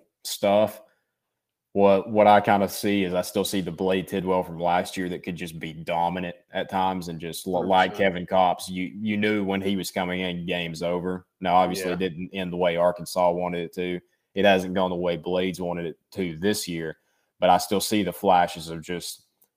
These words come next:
Speaker 1: being able to just take it over and suck the life out of the opponent. Yeah, I see, I see Blade Tidwell there a little bit more, not, not going style-wise, just kind of being able to take a game over. But yeah, it's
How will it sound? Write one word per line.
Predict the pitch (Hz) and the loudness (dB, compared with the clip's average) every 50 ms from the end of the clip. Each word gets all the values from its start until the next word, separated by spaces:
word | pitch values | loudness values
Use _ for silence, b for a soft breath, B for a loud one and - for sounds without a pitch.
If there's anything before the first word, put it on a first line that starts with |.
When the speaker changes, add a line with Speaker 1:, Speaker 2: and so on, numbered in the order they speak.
| _ _ - - | _ _ -4 2
Speaker 1:
being | 107 113 110 107 104 | 4 6 6 6 6
able | 104 101 95 90 92 87 - | 6 4 4 2 0 -2 -2
to | - 101 90 73 82 | -4 -4 -4 -4 -6
just | - 104 101 90 - - - - - | -6 -4 -4 -4 -4 -8 -10 -2 4
take | 139 127 110 95 101 | 6 6 6 6 2
it | 87 85 | -2 -2
over | 85 90 95 92 101 101 101 101 101 _ _ _ _ _ _ - | -2 -2 -2 -2 -2 -2 -4 -4 -8 _ _ _ _ _ _ -8
and | 87 82 82 80 78 78 76 71 - _ _ _ _ _ _ _ _ _ _ _ _ _ _ - | -6 -6 -6 -6 -8 -10 -14 -18 -20 _ _ _ _ _ _ _ _ _ _ _ _ _ _ -8
suck | - - 123 110 107 - - | -4 4 6 6 6 4 2
the | 104 | -4
life | 92 90 87 92 98 101 107 - - | 0 4 4 6 6 4 2 0 2
out | 110 107 107 | 2 2 2
of | 107 107 | 2 0
the | 110 110 | -2 -2
opponent. | 104 - 117 113 113 113 110 107 - - _ _ - - | -2 -2 -2 -2 0 0 -2 -4 -6 -8 _ _ -10 -8
Yeah, | 92 85 85 85 | -4 -2 0 0
I | 85 85 | -2 -2
see, | - - 98 90 90 87 85 - | -4 -6 -6 -6 -6 -6 -8 -6
I | 87 90 | -6 -6
see | - - 92 87 85 | -6 -6 -8 -8 -10
Blade | 78 78 90 87 87 85 80 | -10 -6 -6 -4 -4 -6 -6
Tidwell | - - 90 82 78 82 82 80 78 80 | -8 -8 -8 -6 -4 -4 -4 -4 -4 -4
there | 78 82 85 85 82 82 80 80 _ - | -4 -4 -4 -4 -4 -6 -8 -10 _ -10
a | 87 | -8
little | 85 87 82 | -8 -8 -8
bit | 80 87 85 - | -8 -8 -8 -8
more, | 80 87 87 85 85 85 82 80 73 - _ _ _ _ _ _ _ _ - | -8 -8 -6 -4 -4 -4 -4 -4 -6 -10 _ _ _ _ _ _ _ _ -4
not, | 113 113 101 95 90 - 104 | 4 8 8 8 8 8 4
not | 104 101 87 95 | 2 2 4 4
going | 98 87 85 82 | 2 0 0 -2
style-wise, | - - - 92 87 82 82 82 82 82 80 80 80 80 | -4 0 4 4 6 6 6 4 2 2 0 0 -2 -4
just | 82 - - | -10 -12 -6
kind | - 90 85 80 | -6 -6 -4 -4
of | 73 73 - - _ _ _ _ _ _ _ _ _ _ _ _ _ _ - | -6 -10 -12 -16 _ _ _ _ _ _ _ _ _ _ _ _ _ _ -4
being | 95 90 87 90 | -2 -2 0 -2
able | 87 80 78 80 78 | -2 -2 -4 -8 -12
to | - | -6
take | - 87 78 - | -6 -6 -6 -6
a | 82 | -10
game | 76 - 80 76 76 76 76 | -10 -10 -10 -10 -10 -12 -10
over. | 73 73 69 67 64 69 | -12 -12 -12 -12 -12 -12
But | 76 73 67 60 | -10 -10 -8 -4
yeah, | 82 78 76 76 78 | -2 -2 0 -2 -2
it's | 78 - - - - _ | -4 -8 -12 -14 -16 _